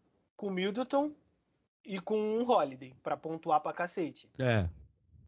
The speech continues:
Speaker 1: E, tipo assim, o Holiday, a gente sabe que ele compensa pra caramba na defesa, então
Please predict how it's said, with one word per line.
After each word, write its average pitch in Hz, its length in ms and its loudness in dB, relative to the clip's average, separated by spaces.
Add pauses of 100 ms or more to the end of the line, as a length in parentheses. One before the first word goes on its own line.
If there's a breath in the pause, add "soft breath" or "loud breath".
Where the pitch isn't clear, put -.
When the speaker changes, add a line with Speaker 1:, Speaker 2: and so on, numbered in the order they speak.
Speaker 1:
E, 202 260 -6
tipo 208 160 -2
assim, 240 300 -2
o 196 100 -2
Holiday, 190 680 6
a 147 80 -10
gente 180 220 -14
sabe 196 420 -2
que 247 180 -10
ele 233 160 -2
compensa 214 500 -8
pra 247 140 2
caramba 226 280 -4
na 220 80 -6
defesa, 208 460 -8
então 240 260 -2